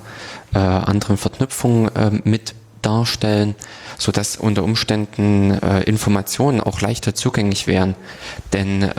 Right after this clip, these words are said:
in dem Sinne diese Datenfülle, die es heutzutage gibt, die in dem Sinne, äh, kontinuierlich generiert wird, ist natürlich auch überfordernd. Im Rahmen der Rohdaten ist das ja kaum noch zu überblicken und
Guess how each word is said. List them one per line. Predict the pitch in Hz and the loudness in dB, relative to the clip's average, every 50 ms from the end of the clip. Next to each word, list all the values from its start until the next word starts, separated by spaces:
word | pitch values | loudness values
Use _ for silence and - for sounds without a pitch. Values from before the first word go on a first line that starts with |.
| - - - - - - | -6 -6 -6 -8 -4 -2
in | - 104 98 | -2 0 0
dem | - 107 107 107 | 2 0 0 0
Sinne | - - 113 107 104 | 0 0 2 2 2
diese | 98 107 101 104 95 | 2 2 0 0 0
Datenfülle, | - 104 104 - - 104 - - - 127 131 131 120 | 0 -2 -4 -4 -6 -8 -8 -2 0 2 2 2 2
die | - - 107 107 | 0 0 -2 -2
es | 113 107 - - | -2 -2 -2 0
heutzutage | 110 113 - - 110 104 - 104 101 - - - | 0 -2 0 0 -2 0 0 -2 -2 -2 -4 -4
gibt, | - - - - - - | -4 -4 -4 -6 -6 -2
die | - 104 | -2 0
in | 101 104 101 98 | 0 0 0 0
dem | - 104 107 | 2 0 2
Sinne, | 104 - 107 104 101 98 - - | 2 2 2 2 0 0 -2 0
äh, | - 104 101 | 2 2 2
kontinuierlich | - - - 120 120 - - 110 - - 113 107 104 - | 0 0 -2 -2 -2 -2 -2 -2 0 0 0 0 -2 -2
generiert | - 95 98 101 98 107 127 139 - - | -2 0 0 0 2 0 -2 -2 -2 -4
wird, | - 120 - - - - - - - - | -4 -4 -4 -6 -12 -18 -18 -18 -12 -4
ist | - 107 107 - - | -4 -2 -2 0 0
natürlich | 110 101 - - 107 107 101 104 - | -2 0 2 2 2 2 2 2 0
auch | 101 104 98 - 82 - - - - | 0 0 0 0 -2 -4 -4 -6 -2
überfordernd. | - 120 113 - 107 98 - - - - - 110 - - - 98 101 101 98 - - - - - - - - - - - - - - | -2 -2 0 0 -2 -2 -2 -6 -6 -2 -2 -2 -2 0 0 0 2 2 2 0 -4 -10 -18 -20 -20 -20 -20 -20 -20 -20 -20 -4 -2
Im | 107 104 104 104 101 101 101 | 0 0 2 2 2 2 0
Rahmen | - - - 101 101 107 104 | 0 0 0 0 2 2 2
der | 98 95 | 0 0
Rohdaten | 95 98 104 113 - 104 101 101 - 92 | 2 2 0 2 2 0 0 0 0 0
ist | 98 - - - | -2 -2 -2 -2
das | 98 92 - | -4 -2 0
ja | 95 98 95 | 0 0 0
kaum | - - - - 101 104 107 104 | 0 -2 -2 0 0 0 0 0
noch | 98 98 - | 0 0 -2
zu | - - 113 | -4 -4 -2
überblicken | 110 101 - - - 113 110 - 113 107 104 101 | -2 -2 -2 -2 -2 -4 -2 2 2 2 4 2
und | - - - 101 101 98 101 - | 2 2 2 2 2 0 -2 -4